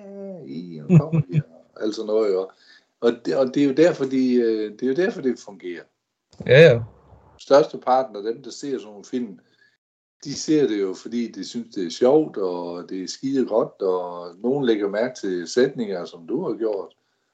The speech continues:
Speaker 2: Ja.
Speaker 1: Øh, og det er størsteparten af, af tilskuere, der gør det, og derved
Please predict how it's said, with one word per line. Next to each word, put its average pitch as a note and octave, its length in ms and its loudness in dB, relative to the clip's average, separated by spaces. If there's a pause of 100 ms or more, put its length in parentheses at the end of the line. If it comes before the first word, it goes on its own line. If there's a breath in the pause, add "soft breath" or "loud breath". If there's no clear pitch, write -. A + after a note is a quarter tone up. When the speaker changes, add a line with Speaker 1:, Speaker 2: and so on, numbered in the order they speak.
(180)
Speaker 2:
Ja. C3 260 4 (280)
Speaker 1:
Øh, G2 400 2
og A2+ 200 -2
det D3+ 180 4
er C3+ 100 2
størsteparten C3+ 1000 -4 (320)
af, F#2 280 -8
af F2 480 -8 (160)
tilskuere, F#2+ 580 -6
der D#2+ 80 -10
gør F2+ 200 -2
det, F2 220 -6
og - 100 -6
derved C#3+ 320 4